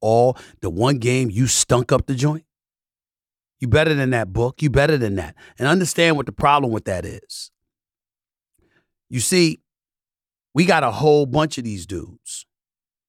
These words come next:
They want all the shine in the world when they doing well. And they wanna duck for cover the second things go awry. Kevin Durant just got to Phoenix. Why the hell is Kevin Durant up there answering questions to the media post-game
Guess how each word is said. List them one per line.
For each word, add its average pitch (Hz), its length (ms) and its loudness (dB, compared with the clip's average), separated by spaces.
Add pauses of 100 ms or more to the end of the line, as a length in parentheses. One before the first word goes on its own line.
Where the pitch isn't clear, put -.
(340)
They 135 120 2
want 170 380 2
all 175 320 6
the 156 140 0
shine 147 420 0
in 131 80 -2
the 123 80 -2
world 120 400 0
when 107 140 -6
they 113 100 -2
doing 104 380 -4
well. 82 340 -10 (1040)
And 110 120 -4
they 139 60 2
wanna 143 240 2
duck 104 380 -2
for - 160 -12
cover 95 400 -4
the 87 80 -12
second - 480 -6
things 101 260 -6
go 95 180 -4
awry. 82 360 -8 (1500)
Kevin 208 300 0
Durant 151 460 0
just 127 320 0
got 131 280 0
to - 100 -18
Phoenix. 101 460 -6
Why 170 180 0
the 175 140 0
hell 139 180 2
is 107 120 -6
Kevin 131 240 -4
Durant 113 360 -4
up 98 140 -8
there 101 220 -6
answering 104 420 -6
questions - 460 -8
to 101 100 -14
the 95 80 -10
media 92 400 -6
post-game 87 640 -8